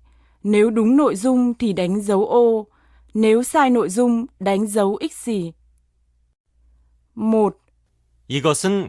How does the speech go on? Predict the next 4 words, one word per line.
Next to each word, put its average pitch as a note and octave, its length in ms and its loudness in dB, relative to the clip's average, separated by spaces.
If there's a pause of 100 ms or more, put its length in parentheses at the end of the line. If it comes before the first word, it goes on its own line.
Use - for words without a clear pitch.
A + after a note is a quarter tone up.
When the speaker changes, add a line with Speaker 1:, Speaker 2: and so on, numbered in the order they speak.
Speaker 2:
가방입니다. B2+ 880 0 (1600)
Speaker 1:
Hai. A#3 440 -2 (720)
Speaker 2:
이것은 A#2+ 600 -4 (120)
칠판입니다. D#3 880 -6